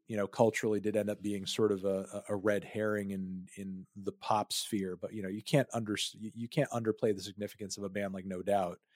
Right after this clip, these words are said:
And the fact that, like, you know, th-, there's definitely, like, some, um, some, some parallels there, uh, in terms of, like, you know, uh, the, the type of appeal that Catbite can have, you know?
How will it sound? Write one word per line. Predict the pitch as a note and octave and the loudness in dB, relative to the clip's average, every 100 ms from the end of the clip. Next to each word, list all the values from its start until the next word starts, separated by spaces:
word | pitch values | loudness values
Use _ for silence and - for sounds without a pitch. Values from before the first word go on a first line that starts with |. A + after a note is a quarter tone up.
| - - - _ | -20 -20 -20 _
And | - G#2 | 0 0
the | |
fact | G2 A2 G2 | 2 4 2
that, | - G2+ | 0 -4
like, | G2+ - | -2 4
you | |
know, | B2 | 4
th-, | G#2+ A#2 | 4 0
there's | A#2 B2 G#2 | 4 4 6
definitely, | - - A2+ | 4 4 -2
like, | G#2 F#2+ | -4 -4
some, | - G#2 F#2+ F#2 F#2+ _ _ _ _ _ - | -4 -4 -6 -8 -14 _ _ _ _ _ -2
um, | G#2 F#2+ F#2 F#2 F#2 _ _ _ - - | 0 0 -2 -10 -12 _ _ _ -12 -6
some, | - B2 G#2 - | 4 4 4 0
some | - A2 | 2 2
parallels | - B2+ B2 A2+ G#2 F#2+ F#2+ F2+ | 2 4 6 6 4 0 -4 -8
there, | F#2+ F#2 F2+ F#2 _ _ _ _ _ | -8 -8 -8 -12 _ _ _ _ _
uh, | G2+ F#2+ | -2 -2
in | F#2+ | -2
terms | F#2+ A#2 G#2 G2+ | 0 0 0 -2
of, | F2+ | -2
like, | F#2+ F#2 F2+ - | -4 -4 -8 -10
you | |
know, | F#2 F2 F2 _ - | -10 -10 -14 _ -12
uh, | F#2 F#2 F#2+ | -10 -10 -12
the, | G2+ - | -12 -4
the | G#2+ | -4
type | - C3+ - | 8 8 8
of | G2+ | -2
appeal | G2 - A#2 G#2+ | -8 0 2 2
that | F#2+ - | 0 -4
Catbite | - G2+ G2 G2 F#2 | -4 -2 -2 -6 -6
can | - A2+ F#2+ | -4 -2 -2
have, | F2 G2+ E2+ - - _ _ _ | -4 -6 -6 -12 -20 _ _ _
you | G2 | -4
know? | F2+ F2+ | -4 -6